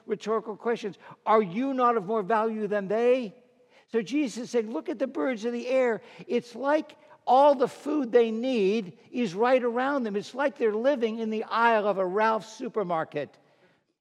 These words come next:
And they've got insects and bugs and worms and little berries are all at their fingertips, and they're right there for them. So if God can provide that for them,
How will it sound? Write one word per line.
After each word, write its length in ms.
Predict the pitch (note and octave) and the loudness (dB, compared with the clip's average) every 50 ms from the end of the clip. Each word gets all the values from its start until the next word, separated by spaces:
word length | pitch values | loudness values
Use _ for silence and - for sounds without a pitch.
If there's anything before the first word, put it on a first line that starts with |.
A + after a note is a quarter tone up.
| _ - | _ -4
And 160 | A3 A#3 A3 | -2 0 2
they've 140 | A3 G3+ D#3+ | 0 0 2
got 240 | - A3 G3+ G#3+ C4 | 4 4 4 4 4
insects 720 | D4 D#4 D4+ B3 - - A#3 A3+ G3+ F#3 E3 - - - | 2 0 0 -4 -4 0 2 4 4 4 2 -2 -6 -4
and 280 | A3 G3+ F#3+ F#3 F3+ F#3 | -2 -2 -2 -2 -2 0
bugs 760 | D4+ D4+ D4 C#4 A#3+ A3 G3 F3 D#3 D3 C#3+ B2 - - - _ - - - | 2 4 6 6 6 4 4 2 0 -6 -10 -12 -14 -18 -20 _ -20 -4 0
and 320 | G#3+ G#3+ G#3 F#3+ F#3+ G3 | 2 2 2 0 -4 -4
worms 720 | C#4+ D#4+ D#4+ D4+ C4+ B3 A3 G3+ F3+ E3+ D#3+ D#3 D3 - _ - - - - | -2 0 0 2 2 2 0 0 -2 -2 -4 -6 -10 -12 _ -20 -20 -10 -4
and 280 | G#3 G#3 G3 F#3+ F#3 G3+ A#3 | -2 -2 0 -2 -2 -2 -2
little 220 | C4+ C4 B3 A3+ | 0 2 0 0
berries 520 | G3 G3 C4 D4+ D4+ D4 A#3+ A3 G3 - | 0 0 0 0 0 0 0 0 -2 -4
are 240 | - - - A3+ B3+ | -8 -6 0 2 2
all 200 | C#4 C#4+ C#4+ D4 | 4 4 4 2
at 80 | B3+ - | 2 2
their 140 | C#4+ B3+ - | 0 -2 -2
fingertips, 600 | - D4 D#4 D#4+ D#4+ D4 G3+ - A#3 G#3+ - - - - | -4 -6 -6 -6 -6 -8 -4 -2 -2 -4 -4 -8 -14 -4
and 160 | - B3+ A#3+ B3 | -2 -2 0 0
they're 100 | A#3 A3 | -2 -2
right 320 | G#3 A#3 C#4 D4 - - | 0 0 0 -2 -2 -4
there 220 | C#4+ C#4+ D4 C#4 | -4 -4 -4 -6
for 160 | - - A#3 A3 | -4 -2 0 0
them. 160 | G#3+ F#3+ - - - - - _ | 0 0 -2 -6 -14 -20 -20 _
So 200 | - - A#3 B3+ | -8 -4 -2 -2
if 140 | A3 E3 - | -2 -4 -4
God 360 | - B3 A#3+ C4+ D4 D#4 - | -4 -2 0 2 0 0 -2
can 200 | - - A#3+ C4 | -4 -8 -8 -6
provide 640 | - G#3 A3+ G#3+ F3+ B3+ A#3 A3 A3 A3+ G#3 D#3+ D3 | -4 -4 -4 -2 -2 -2 0 0 0 0 -2 -2 2
that 300 | A3 A#3 A#3+ C4 A#3 - | 2 2 2 2 0 -6
for 180 | - G#3 G#3+ | -8 -6 -4
them, 460 | F#3 E3 E3 C#3+ D3 E3+ F#3+ G#3 G3+ | -2 0 0 2 2 0 -2 -4 -10